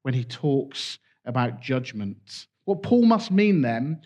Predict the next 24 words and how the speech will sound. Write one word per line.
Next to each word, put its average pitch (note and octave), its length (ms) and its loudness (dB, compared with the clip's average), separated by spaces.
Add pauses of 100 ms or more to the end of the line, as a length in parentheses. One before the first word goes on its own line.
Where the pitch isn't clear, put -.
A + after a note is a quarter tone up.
(120)
when D#3+ 100 -2
he D#3 160 0
talks F#3 440 -6
about D3 340 -6
judgment C3+ 500 0
in C#3 140 -4
this C3 160 -6
passage, B2+ 840 -8 (300)
is D#3+ 160 2
that E3+ 160 0
we're E3 140 2
not F3+ 320 -2
to E3 100 -10
pass D#3+ 580 -4 (200)
harsh, E3+ 680 -4
harsh, - 760 0 (480)
adverse D3+ 920 0 (420)
verdicts C3 1080 -2 (320)
on B2+ 160 -2 (140)
others. A2 680 -8 (220)
We're D#3+ 100 4
to D#3+ 160 -4
condemn E3 720 0
nobody. C3 920 -2